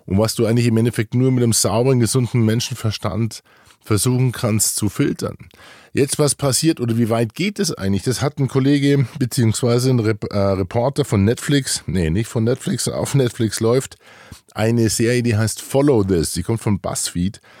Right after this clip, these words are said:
Und da gibt's eine ganz spannende Episode, die heißt The Future of Fakes. Und dann geht jetzt bitte mal, wenn ihr zu Hause seid, auf Netflix und schaut mal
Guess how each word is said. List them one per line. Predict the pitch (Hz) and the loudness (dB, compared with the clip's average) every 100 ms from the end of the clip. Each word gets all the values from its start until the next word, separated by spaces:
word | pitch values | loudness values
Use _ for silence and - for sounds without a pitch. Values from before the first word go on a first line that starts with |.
| - - - | -20 -20 -10
Und | - | -2
da | 120 | 0
gibt's | 170 190 | 0 0
eine | 180 156 | 0 0
ganz | 139 185 | 0 0
spannende | - 123 151 160 139 | -2 -2 2 2 2
Episode, | 135 143 - 147 143 | 2 0 2 2 2
die | 123 | 2
heißt | 123 123 | 2 0
The | 107 | -6
Future | - 117 160 196 - 170 160 _ _ _ | -2 0 0 0 2 2 0 _ _ _
of | 101 107 - - _ | 0 0 -4 -18 _
Fakes. | - - 95 69 - - - - - _ - - | -4 -2 -2 -4 -4 -4 -4 -12 -20 _ -20 -8
Und | |
dann | 90 | -2
geht | 107 113 | 0 0
jetzt | 113 | 0
bitte | - 107 | -2 0
mal, | 104 101 | 2 2
wenn | 98 | 2
ihr | 98 | 2
zu | 90 87 | 0 0
Hause | 95 107 101 | 2 2 2
seid, | 82 | 0
auf | - | 0
Netflix | 90 107 - 127 - - - - - - - | -2 0 0 0 0 -6 -10 -20 -20 -20 -8
und | 101 - | -4 0
schaut | 101 117 | 0 0
mal | 113 104 104 | 2 2 2